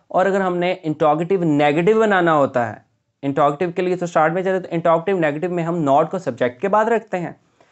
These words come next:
और हेल्पिंग वर्ब और डब्ल्यूएच वर्ड स्टार्ट में ले जाते हैं। अभी आप देखिए कि मैं तरतीब में सारे फिक्रे बना रहा हूँ। अहमद कार चला रहा था, अहमद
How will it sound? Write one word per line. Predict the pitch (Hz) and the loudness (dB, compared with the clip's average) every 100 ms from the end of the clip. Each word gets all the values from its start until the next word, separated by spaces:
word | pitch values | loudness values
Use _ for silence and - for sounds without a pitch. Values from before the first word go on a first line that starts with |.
| _ _ _ | _ _ _
और | 175 196 | 2 2
हेल्पिंग | 165 156 208 208 | 4 2 2 2
वर्ब | 190 | 2
और | 180 | 2
डब्ल्यूएच | 165 147 151 | 2 0 0
वर्ड | 139 147 | 0 -4
स्टार्ट | - 135 127 170 | 0 0 2 0
में | |
ले | 170 | 0
जाते | 170 165 175 | 2 0 -2
हैं। | 180 | -2
अभी | 175 175 | 0 2
आप | 170 | 2
देखिए | 143 139 151 | 2 -2 -2
कि | 165 | -2
मैं | 165 | 0
तरतीब | 165 - 190 | -2 -2 -4
में | 180 | -2
सारे | 160 131 127 | -2 -2 -2
फिक्रे | 123 123 120 | -4 -6 -4
बना | 117 113 | -2 -2
रहा | 123 131 | -4 -6
हूँ। | 143 165 _ _ _ _ - | -8 -10 _ _ _ _ -4
अहमद | 180 214 226 | 0 2 0
कार | 214 185 185 | 2 4 4
चला | 175 170 165 | 2 2 4
रहा | 165 156 151 | 2 2 0
था, | 147 151 160 170 147 | 0 0 2 0 -4
अहमद | 147 156 165 156 | -4 0 0 0